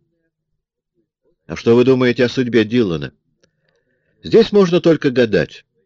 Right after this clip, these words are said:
Я предполагаю, что он, скорее всего, сейчас лежит на дне морском, в цементной одежке. Но это только догадка. Ладно.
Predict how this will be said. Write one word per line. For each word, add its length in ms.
Я 200
предполагаю, 680
что 200
он, 100
скорее 380
всего, 500
сейчас 480
лежит 360
на 120
дне 220
морском, 540
в 80
цементной 680
одежке. 540
Но 140
это 180
только 280
догадка. 480
Ладно. 520